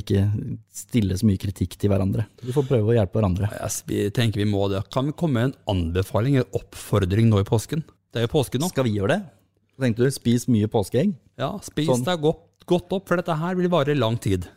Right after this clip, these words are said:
Speaker 1: Det vil vare i lang tid.
Speaker 2: Kan vi
Speaker 1: Spis,
Speaker 2: si det?
Speaker 1: spis deg godt opp på påskeegg,
Speaker 2: Ja,
Speaker 1: så du
Speaker 2: ja.
Speaker 1: har litt å tære på.
Speaker 2: <laughs> Utover våren og sommeren.
Speaker 1: Det var kjempepositiv avslutning.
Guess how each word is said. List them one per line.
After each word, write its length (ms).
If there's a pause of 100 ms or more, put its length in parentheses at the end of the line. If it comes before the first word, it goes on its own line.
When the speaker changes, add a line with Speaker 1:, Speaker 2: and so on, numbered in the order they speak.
(120)
Speaker 1:
Det 80
vil 120
vare 180
i 20
lang 180
tid. 200
Speaker 2:
Kan 100
vi 80
Speaker 1:
Spis, 80
Speaker 2:
si 140
det? 100
Speaker 1:
spis 60
deg 200
godt 280
opp 140
på 100
påskeegg, 560
Speaker 2:
Ja, 180 (160)
Speaker 1:
så 80
du 60
Speaker 2:
ja. 20
Speaker 1:
har 160
litt 160
å 80
tære 480
på. 220 (180)
Speaker 2:
<laughs> 100 (1200)
Utover 360
våren 280
og 100
sommeren. 320 (120)
Speaker 1:
Det 100
var 80
kjempepositiv 760
avslutning. 460